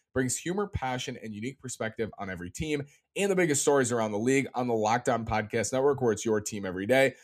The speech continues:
Follow the number one daily league-wide podcast, Locked On M L B, on the Odyssey app, YouTube, and wherever you get your podcasts on the Locked On Podcast Network, where it's your team every day. We'll be back Sunday night. Look at the outfield, Alex Kirilloff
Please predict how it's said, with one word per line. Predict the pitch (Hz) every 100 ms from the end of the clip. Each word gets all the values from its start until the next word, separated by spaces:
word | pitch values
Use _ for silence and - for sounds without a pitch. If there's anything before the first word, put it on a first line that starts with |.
| _ -
Follow | 147
the | 156 147
number | 139 147 170
one | 170 156
daily | 135 143 139 92
league-wide | 85 127 156 139 127 110
podcast, | 127 127 123 131 120 120
Locked | 139 165 160
On | 117 98
M |
L | 90 87
B, | 123 131 120 _ _
on | 117
the | 123 110
Odyssey | 120 147 165 143 113
app, | 131 123
YouTube, | 135 190 - 151 139 -
and | 107
wherever | 104 101 98
you |
get | 98 -
your | 98
podcasts | 101 98 - 101 98 135
on | 160 190 226 - _ _
the | 98
Locked | 101 98 -
On | 101 104
Podcast | 107 107 117 110 -
Network, | 165 160 160
where | 151
it's | 135 -
your | 131 165
team | 170 202 160 135 127 _ _ -
every | 107 107 120
day. | 120 95
We'll | 104
be | 135
back | 147 147 -
Sunday | 165 165 160
night. | 160 160
Look | 151 165
at |
the | 160
outfield, | 160 175 - 160 147
Alex | 139 151 127 -
Kirilloff | - - 208 214 139 123 120 117